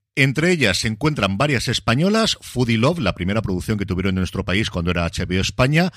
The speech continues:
Todo lo otro, la serie de Abril Zamora, Sin novedad, la serie interpretada por Carlos Areces y Arturo Valls, y Por H o por B, la serie de Manuela Burló, que de esta forma emitiría su segunda temporada, que se renovó y finalmente no se llegó a emitir,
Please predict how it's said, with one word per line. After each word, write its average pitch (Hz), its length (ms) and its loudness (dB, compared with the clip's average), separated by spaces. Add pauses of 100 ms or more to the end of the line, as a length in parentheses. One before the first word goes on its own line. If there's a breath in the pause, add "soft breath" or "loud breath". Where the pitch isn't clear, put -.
(160 loud breath)
Todo 135 260 0
lo 113 140 4
otro, 151 260 2
la 104 140 0
serie 110 280 -2
de 92 140 0
Abril 90 240 -2
Zamora, 143 580 0
Sin 156 380 0
novedad, 104 400 2
la 110 160 -2
serie 107 320 -2
interpretada 98 540 -2
por 92 100 -4
Carlos 95 320 -2
Areces 95 500 -4
y 104 160 -4
Arturo 139 420 0
Valls, 170 340 0 (240 loud breath)
y 175 140 2
Por 104 260 2
H 160 240 2
o 143 100 2
por 127 180 4
B, 147 160 2
la 117 140 0
serie 127 280 0
de 110 100 4
Manuela 110 380 2
Burló, 117 520 0
que 117 160 2
de 113 80 0
esta 139 220 -2
forma 139 300 -2
emitiría 110 580 0
su 117 120 -2
segunda 113 380 -2
temporada, 113 520 0
que 85 140 -6
se 90 140 -6
renovó 87 480 2
y 95 120 -6
finalmente 95 520 0
no 82 80 0
se 87 140 -4
llegó 92 140 0
a 107 40 0
emitir, 120 380 2